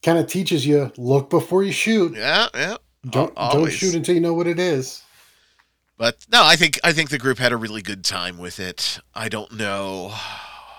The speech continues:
Speaker 2: what we're going to transition into. I have a germ of an idea to spin it into fantasy and throw it into Thirteenth Age, and I have a really good way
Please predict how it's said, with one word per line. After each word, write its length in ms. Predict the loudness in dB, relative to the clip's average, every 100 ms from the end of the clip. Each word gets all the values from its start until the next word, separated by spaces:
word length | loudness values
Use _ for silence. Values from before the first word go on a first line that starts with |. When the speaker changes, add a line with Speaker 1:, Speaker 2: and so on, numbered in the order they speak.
| -20
Speaker 2:
what 560 | -20 -20 -10 -2 0 -2
we're 220 | -6 -6
going 340 | -6 -8 -8 -8
to 80 |
transition 720 | -6 -2 -2 -2 -2 -2 -2 -2
into. 600 | -6 -8 -8 -8 -12 -16 _ _ _ _ _ _
I 160 | -2 0
have 140 | 0
a 60 | -2
germ 380 | -4 -2 -2
of 120 | -6 -6
an 60 |
idea 520 | -6 -6 -8 -6 -4 -4
to 140 | -6
spin 320 | -6 -6 -6
it 120 | -8
into 260 | -10 -12 -12
fantasy 840 | -8 -8 -8 -8 -8 -8 -10 -12 -12
and 200 | -14 -12
throw 260 | -8 -8 -6
it 60 |
into 220 | -10 -12
Thirteenth 500 | -12 -10 -10 -12 -10
Age, 480 | -6 -6 -6 -6 -10 _ _ _ _ _
and 100 | -4
I 60 | -2
have 140 | -2 -4
a 60 |
really 440 | -6 -6 -6 -6 -10
good 440 | -12 -8 -6 -6
way 640 | -8 -4 -2 -2 -4 -8